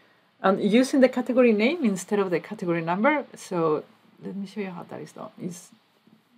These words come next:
similar, but a bit different. Okay, so let's go to Power Automate and select new flow, schedule cloud flow. And this is going to be filter by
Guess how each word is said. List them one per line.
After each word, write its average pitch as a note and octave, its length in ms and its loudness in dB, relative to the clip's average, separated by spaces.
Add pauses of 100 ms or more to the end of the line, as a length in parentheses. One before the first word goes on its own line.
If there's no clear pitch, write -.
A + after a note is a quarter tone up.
(120)
similar, D4+ 420 6
but D#3+ 220 0 (840)
a - 60 -16
bit F3 240 -8
different. - 300 -16 (840)
Okay, A3+ 440 6
so A3+ 540 12
let's B3 440 4
go B3 280 6
to A3 320 0
Power G3 260 2
Automate A#3 360 2 (240)
and A3 500 8
select F3+ 420 2
new G3 180 4
flow, F#3 560 6 (440)
schedule F#3+ 600 4
cloud D#3+ 360 2
flow. C#3+ 320 -8 (200)
And F#3 160 0
this G#3+ 240 6
is G#3+ 220 4
going F#3 300 2
to - 120 -16
be E3+ 340 2 (640)
filter F#3+ 840 4 (320)
by D#3 580 4